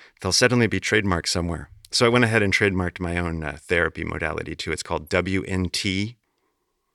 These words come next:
It go-, it's gonna go in the alphabet soup of somatic therapies. It's W N T. Make note of it. It's, it's coming strong. It's coming down the pike. Witty,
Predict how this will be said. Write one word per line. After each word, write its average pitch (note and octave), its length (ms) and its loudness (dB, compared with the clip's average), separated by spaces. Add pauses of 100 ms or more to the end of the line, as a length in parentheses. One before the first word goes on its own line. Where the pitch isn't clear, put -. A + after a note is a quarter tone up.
(840)
It E2+ 120 -10
go-, - 180 -8
it's F#2+ 220 -4
gonna F2 180 -2
go E2+ 160 -2
in E2 80 -2
the E2 140 -4
alphabet E2 420 -6
soup - 300 -6
of E2 100 -6
somatic D#2+ 420 -4
therapies. - 480 -10
It's - 180 -14
W F#2+ 400 0
N F2 220 -4
T. E2 220 -6
Make E2 220 -6
note E2+ 160 -2
of - 80 -8
it. - 120 -10
It's, - 240 -10
it's - 200 -8
coming E2+ 260 -2
strong. D2 400 -4 (440)
It's - 100 -20
coming E2+ 180 -2
down E2 180 -4
the D2 60 -6
pike. - 420 -10 (840)
Witty, G2+ 520 4